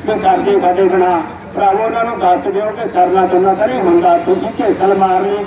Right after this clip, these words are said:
ਘੇਸਲ ਮਾਰ ਕੇ ਬਹਿ ਗਏ ਕਿ ਘੇਸਲ ਬੱਚੇ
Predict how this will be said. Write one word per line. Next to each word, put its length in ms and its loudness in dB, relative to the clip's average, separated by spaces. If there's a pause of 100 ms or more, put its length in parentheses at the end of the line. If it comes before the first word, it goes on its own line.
ਘੇਸਲ 300 2
ਮਾਰ 220 2
ਕੇ 120 -4
ਬਹਿ 380 -2
ਗਏ 240 0 (440)
ਕਿ 220 0
ਘੇਸਲ 280 2
ਬੱਚੇ 420 0